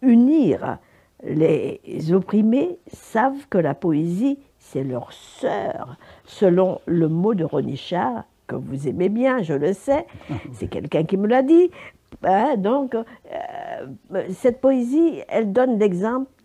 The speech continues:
Speaker 1: d'une certaine délivrance. Alors, vous allez me dire, pourquoi avez-vous fait le choix de mettre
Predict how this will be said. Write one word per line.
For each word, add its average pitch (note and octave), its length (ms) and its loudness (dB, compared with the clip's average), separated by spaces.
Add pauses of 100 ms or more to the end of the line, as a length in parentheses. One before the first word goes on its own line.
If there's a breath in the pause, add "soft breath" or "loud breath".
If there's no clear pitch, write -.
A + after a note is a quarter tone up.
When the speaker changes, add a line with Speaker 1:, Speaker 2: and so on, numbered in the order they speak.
(120)
Speaker 1:
d'une G3+ 260 -2
certaine A3+ 540 -6 (140)
délivrance. D#3+ 1000 -2 (240 loud breath)
Alors, C4+ 240 -2
vous C4 100 -2
allez D#4 180 0
me A3 120 0
dire, G3 300 -4
pourquoi G3+ 640 -8
avez-vous E3 380 -8
fait F#3+ 260 -2
le D3+ 100 -4
choix D#3+ 480 -8 (240 loud breath)
de D#3+ 80 -4
mettre E3 320 -2